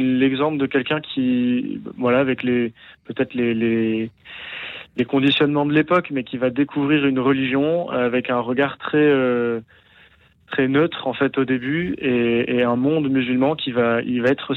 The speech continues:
séduit par ça. Il le dit lui-même aussi, hein, qu'il a été séduit par l'islam. Et, et après, euh, la question qu'on peut se poser comme chrétien,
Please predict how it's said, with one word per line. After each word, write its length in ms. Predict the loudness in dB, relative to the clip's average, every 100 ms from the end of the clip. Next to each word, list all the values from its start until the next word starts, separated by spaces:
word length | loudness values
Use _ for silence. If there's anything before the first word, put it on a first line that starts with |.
| 0
séduit 220 | 0 -2
par 220 | -4 -4
ça. 140 | 0 0
Il 160 | 0
le 100 | -4
dit 180 | -4 -4
lui-même 360 | -2 0 2 0
aussi, 280 | -2 -4 -4
hein, 100 | -4
qu'il 180 | -2 -2
a 40 |
été 180 | -2 -2 0
séduit 300 | 0 0 -2
par 180 | 0 0
l'islam. 520 | -2 -2 -2 -2 -6 -6
Et, 380 | 0 2 2 0 -4 -18 -20 -20 -20 _ _ -2
et 180 | 2 2
après, 480 | 0 2 2 2 0
euh, 440 | 0 0 -2 -6
la 260 | -6 -2 0
question 320 | 0 -2 -4
qu'on 140 | -6 -4
peut 120 | -4
se 100 | 0
poser 260 | 0 2
comme 160 | 2 -2
chrétien, 380 | -2 -2 0